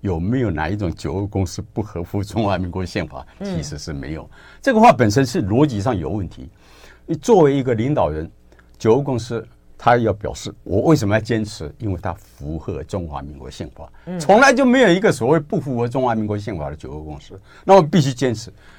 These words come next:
Speaker 1: 那这是一种气势的问题。如果表示说我接受，蛮-，我觉得是蛮被动的。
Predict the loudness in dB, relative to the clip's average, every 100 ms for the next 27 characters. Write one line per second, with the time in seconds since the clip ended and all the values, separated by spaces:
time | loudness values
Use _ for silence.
0 | -8 -8 -4 -6 -4 -8 -8 -12 -12 -12
1 | -8 -6 -6 -6 -6 -6 -8 -10 -10 -8
2 | -8 -6 -6 -6 -6 -6 -6 -12 -12 -2
3 | 0 2 0 0 -4 -20 _ _ -10 -8
4 | -6 -6 -6 -6 -6 -6 -6 -6 -4 -6
5 | -4 -8 -10